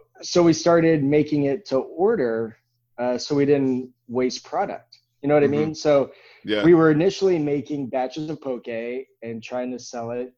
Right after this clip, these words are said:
Speaker 1: uh, like they do in Hawaii by the half pound and pound. And it, it, it just wasn't working, and, or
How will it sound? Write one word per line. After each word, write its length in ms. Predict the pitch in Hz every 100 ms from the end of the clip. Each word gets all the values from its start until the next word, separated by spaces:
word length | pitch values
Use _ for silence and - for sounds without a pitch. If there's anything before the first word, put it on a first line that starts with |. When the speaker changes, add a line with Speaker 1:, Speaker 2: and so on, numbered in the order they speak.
| _ _ -
Speaker 1:
uh, 220 | 120 117 117
like 220 | 123 123
they 120 | 135
do 280 | 120 117 117
in 120 | 120
Hawaii 640 | 117 127 107 101 107 120 123 _
by 140 | 117 110
the 100 | 107
half 260 | 117 117
pound 260 | - 123 123
and 120 | 123
pound. 460 | 113 107 104 123 - _ _ _ _ _ _ -
And 640 | 135 135 135 131 127 123 - _ -
it, 280 | 131 127 - _ _ _ _ _
it, 220 | 135 131
it 120 | 156 123
just 360 | 143 131 120
wasn't 440 | 135 127 135 107 113
working, 760 | 127 160 151 117 107 110 117 127
and, 280 | 117 113 - - _ _ _ -
or 320 | 175 165 -